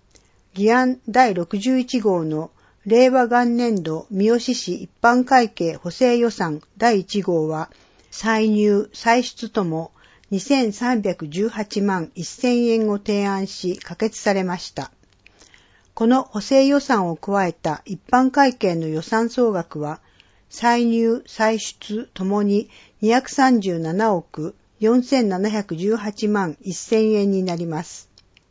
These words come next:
補正額の内訳。歳入、国庫支出金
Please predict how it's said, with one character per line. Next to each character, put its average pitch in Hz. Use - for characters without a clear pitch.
補 185
正 285
額 202
の 151
内 143
訳。 180
歳 233
入、 220
国 262
庫 180
支 202
出 -
金 190